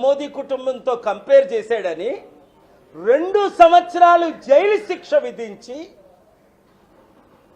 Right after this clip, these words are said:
నోటీస్ ఇవ్వకుంటే, అంత సడన్గా టైమ్ ఇవ్వకుంటే ఇల్లు ఖాళీ చేయించి నడి రోడ్డు మీద రాహుల్ గాంధీని పడేశారు. మరి కొండా సురేఖ మాటలు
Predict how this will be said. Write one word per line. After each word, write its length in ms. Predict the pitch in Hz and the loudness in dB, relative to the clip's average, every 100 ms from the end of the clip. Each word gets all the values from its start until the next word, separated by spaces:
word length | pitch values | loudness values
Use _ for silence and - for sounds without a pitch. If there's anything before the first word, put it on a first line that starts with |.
| _ _ - - 170 | _ _ -20 -20 -6
నోటీస్ 640 | 214 311 339 392 370 - 330 | 4 4 4 0 -2 -2 2
ఇవ్వకుంటే, 680 | 330 330 320 311 - 320 320 311 - - _ _ _ - | 4 2 0 -6 4 10 10 10 4 -12 _ _ _ -10
అంత 300 | 247 262 285 220 - - | -10 -6 -4 -4 -6 0
సడన్గా 480 | 320 392 403 339 247 - | 0 2 -2 0 0 0
టైమ్ 240 | 254 320 302 | -2 0 0
ఇవ్వకుంటే 600 | 277 285 277 262 269 247 214 - _ _ _ _ 185 | 0 0 -2 -4 -2 -2 -4 -10 _ _ _ _ -12
ఇల్లు 300 | 269 427 427 359 | -4 0 4 6
ఖాళీ 260 | 330 349 339 311 | 6 6 0 0
చేయించి 380 | 285 254 - 320 277 | 0 -2 -10 -8 0
నడి 220 | 262 359 370 | 0 2 8
రోడ్డు 260 | 330 330 311 | 8 8 2
మీద 180 | 285 262 320 302 | 0 2 2 4
రాహుల్ 320 | 240 285 311 294 | 4 2 0 -2
గాంధీని 360 | 262 247 247 - - _ - | -2 -6 -10 -14 -20 _ 0
పడేశారు. 540 | 240 262 - 220 - - - _ _ _ _ _ _ _ 226 | 0 -2 -4 -4 -4 -10 -20 _ _ _ _ _ _ _ -6
మరి 180 | 302 311 - - | -4 -4 -6 -6
కొండా 300 | 226 269 320 359 359 | -2 2 6 8 8
సురేఖ 400 | 330 320 330 320 330 294 269 | 2 6 6 6 2 0 0
మాటలు 480 | 254 277 320 285 | -2 0 0 2